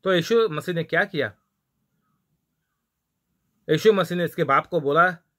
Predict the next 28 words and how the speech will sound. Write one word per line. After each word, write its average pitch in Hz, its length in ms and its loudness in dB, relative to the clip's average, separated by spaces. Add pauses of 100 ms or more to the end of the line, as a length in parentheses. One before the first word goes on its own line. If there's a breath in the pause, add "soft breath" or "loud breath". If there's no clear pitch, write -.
(600)
"नहीं, 165 320 -2
ये 156 100 2
ते-, 151 240 0
ये 147 240 2
जो, 147 140 -2
जो 139 320 -10
शैतान 131 380 -4
है 143 80 -4
ना, 170 220 -2 (560)
ये 151 120 0
बहुत 160 280 0
खतरनाक 165 440 -2
है, 127 180 -6 (1160)
ये 185 260 2
जाने 143 320 0
वाला 160 220 2
नहीं 156 280 -2
है, 156 100 0
तुमने 139 260 -8
देख 151 200 -2
लिया 147 200 0
ना, 170 200 -4 (880)
मेरे 151 240 0
चेलों 147 300 0
से 165 160 0
ये 151 100 4
गया 143 240 2
नहीं 160 260 -2